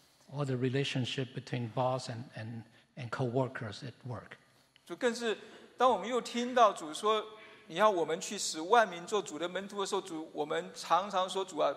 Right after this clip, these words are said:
Speaker 2: 这不是我。”
Speaker 1: But when we heard that you're calling us to make the disciples of all nations,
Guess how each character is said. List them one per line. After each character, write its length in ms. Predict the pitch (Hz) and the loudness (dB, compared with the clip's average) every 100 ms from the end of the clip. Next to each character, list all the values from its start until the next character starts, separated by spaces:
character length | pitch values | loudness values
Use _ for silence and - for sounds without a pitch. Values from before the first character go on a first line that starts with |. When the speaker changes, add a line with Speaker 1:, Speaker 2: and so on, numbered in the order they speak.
| - | -2
Speaker 2:
这 100 | 202 | -6
不 220 | - 170 | -4 -2
是 220 | - 226 | -2 0
我。” 320 | 165 139 113 - - _ _ _ _ _ _ _ - - | -2 -4 -6 -10 -20 _ _ _ _ _ _ _ -20 -14
Speaker 1:
But 120 | - 127 | -4 0
when 160 | 131 | 2
we 120 | 123 | 2
heard 320 | 117 170 208 175 | 0 2 2 2
that 220 | 123 113 | 0 0
you're 200 | 113 113 | -4 -6
calling 400 | - 147 185 156 | -4 0 2 2
us 220 | 117 104 - - | 0 -4 -8 -4
to 180 | 123 | -2
make 280 | 117 127 127 | 0 0 -2
the 100 | - - - | -10 -12 -10
disciples 600 | 127 - 135 135 120 - | -8 -2 -2 -2 -8 -8
of 80 | 123 - | -14 -12
all 240 | 131 139 139 | -6 -2 0
nations, 540 | 131 123 - 107 - | 0 -2 -8 -10 -14